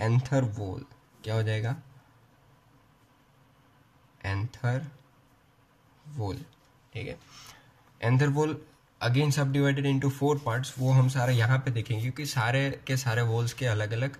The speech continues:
काम है, ठीक है। चलो, तो कौन से कौन से layers होते हैं?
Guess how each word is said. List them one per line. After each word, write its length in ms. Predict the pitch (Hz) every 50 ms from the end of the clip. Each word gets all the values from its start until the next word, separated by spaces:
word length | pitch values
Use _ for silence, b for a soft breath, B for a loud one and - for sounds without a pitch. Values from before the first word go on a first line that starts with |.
| - B B B B -
काम 240 | 110 98 92 92
है, 100 | - 120 - - -
ठीक 120 | - - -
है। 140 | - - - B B B B B B -
चलो, 200 | - 69 - - - B B B B B B B B B B _ _ _ _ - - - - - - _ _ - - _ _ _ - - - - _ _ _ _ _ _ _ - _ _ -
तो 140 | 151 147 - - - - _ -
कौन 200 | - 151 151 147
से 100 | 147 165
कौन 160 | 147 156 151
से 100 | 139 147
layers 380 | 139 127 110 107 104 98 - -
होते 220 | 60 - - -
हैं? 100 | - -